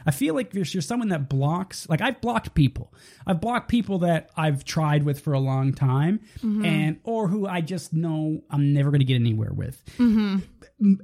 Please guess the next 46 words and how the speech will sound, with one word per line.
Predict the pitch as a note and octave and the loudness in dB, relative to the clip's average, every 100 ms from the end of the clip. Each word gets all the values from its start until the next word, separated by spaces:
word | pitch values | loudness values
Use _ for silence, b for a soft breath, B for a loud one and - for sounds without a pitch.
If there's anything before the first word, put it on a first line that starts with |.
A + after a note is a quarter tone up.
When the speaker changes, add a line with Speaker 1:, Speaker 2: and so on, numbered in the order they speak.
| - - | -4 0
Speaker 1:
but | F#3+ | 0
that's, | G#3 - | 0 -2
like, | A#3 G3 - | -4 -4 -10
three | - - C#3+ D#3+ D#3 | -20 -12 -2 0 0
people. | - D3+ - - - _ _ B B B3 | -2 -4 -4 -14 -20 _ _ B B -8
Speaker 2:
Yeah, | C4+ B3+ | -4 -4
Speaker 1:
And | A3+ | -4
Speaker 2:
I | |
Speaker 1:
a | - | -4
Speaker 2:
don't | G3 F#3+ | -2 -2
Speaker 1:
lot | G3+ G#3 G3 | -2 -2 -4
of | C#3 | 0
people | F3+ D#3 F#3+ | -2 0 -2
Speaker 2:
Yeah. | B3 A#3 | 0 0
Speaker 1:
disagree | A#3 A3 F3 | 0 -2 -2
with | C#3 - | -4 -4
me. | A#2 G2 - | -8 -10 -6
M-, | D3+ | -2
Speaker 2:
Yeah. | C4 | 0
Speaker 1:
a | G3 | -2
lot | A3 | -2
of | A#3+ | -4
people | A#3+ - | -8 -6
hate | C3+ E4 C3+ | -4 -2 -2
me. | A2 - | -6 -6
I | A#3+ | -6
don't | E4 | -6
block | G3 - - | -6 -10 -2
people. | F3 A#2+ B2+ | -2 -2 -6
Uh, | F3+ | -4
there's | D#3+ - - | -4 -6 -12
all | A3 A3+ | -12 -8
kinds | - F#3 D#3 B2+ | -8 -6 -4 -4
of | - | -2
people | C3 - G#2 B B B - | -4 -4 -10 B B B -2
who | G#3 | 0
I | G#3+ | 0
completely | D#3 - B3+ F3+ | -2 -2 -2 -2
disagree | E3+ - C3+ D#3+ | -2 -4 -2 2
with. | D3+ A#2 - b b b | 2 0 -6 b b b
People | - D#4+ B3+ | -2 -2 0
that | F3 | 2
I | E3+ | 2
get | C#3+ D#3+ C#3+ _ | 2 -2 -4 _
disgusted | C3+ - - - - - | -4 -4 -6 -8 -8 -6
with, | A2 G#2+ | -6 -6